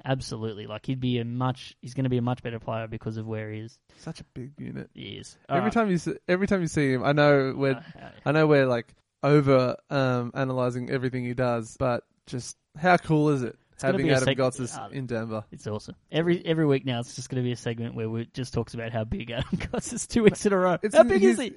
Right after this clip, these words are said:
Speaker 2: it's insane. The guy looks ridiculous. And
Speaker 1: It's a unit.
Speaker 2: I was gonna say, I
Speaker 1: His
Speaker 2: don't know
Speaker 1: haircut.
Speaker 2: now.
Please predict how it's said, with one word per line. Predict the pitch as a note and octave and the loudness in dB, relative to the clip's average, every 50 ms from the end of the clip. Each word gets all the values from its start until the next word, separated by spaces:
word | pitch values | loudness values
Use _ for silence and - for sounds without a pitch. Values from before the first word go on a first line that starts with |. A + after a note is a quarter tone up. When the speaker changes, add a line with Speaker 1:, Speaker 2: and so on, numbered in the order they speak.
| - - | -12 -14
Speaker 2:
it's | G3+ F#3+ - | -14 -10 -4
insane. | B3 A#3 A3+ G#3 - B3 B3+ C4+ D#4+ G#3+ B2 A2+ | -2 -2 -2 -2 -2 -2 0 0 0 0 -2 0
The | - C3+ | -2 -2
guy | B2+ G#3+ A3+ A#3+ | 0 2 0 2
looks | A#3 A3+ G3 F3 - - | 2 0 -2 -2 -4 -6
ridiculous. | D#3+ D3 - - G3 A3+ A#3 - - D#3+ A#2+ A2+ - - - | -6 -6 -6 -6 -6 -6 -6 -6 -6 -6 -6 -6 -8 -10 -8
And | F#3 G3 G3 G3 F#3+ F3+ - - _ | -6 -6 -6 -6 -8 -10 -12 -16 _
Speaker 1:
It's | _ - | _ -6
a | B2+ | -4
unit. | A#2 A#2 B2+ B2 A#2 B2 - _ _ | -2 0 0 0 0 -2 -8 _ _
Speaker 2:
I | - | -12
was | E3+ E3 | -8 -6
gonna | D#3+ C#3+ | -6 -6
say, | C3+ - D#3+ D3 B2 - - - | -4 -4 -2 -2 -2 -4 -6 -4
I | - | -4
Speaker 1:
His | D#3 D#3+ D#3 | -2 -2 0
Speaker 2:
don't | D#3 D3 | 0 0
know | C#3 | 0
Speaker 1:
haircut. | B2 C3 - - - - | -2 -4 -8 -12 -16 -14
Speaker 2:
now. | - D3+ C#3+ D3 E3 E3+ E3+ D3+ C#3+ C3 A#2+ | -8 -4 -2 0 2 2 2 2 0 -2 -4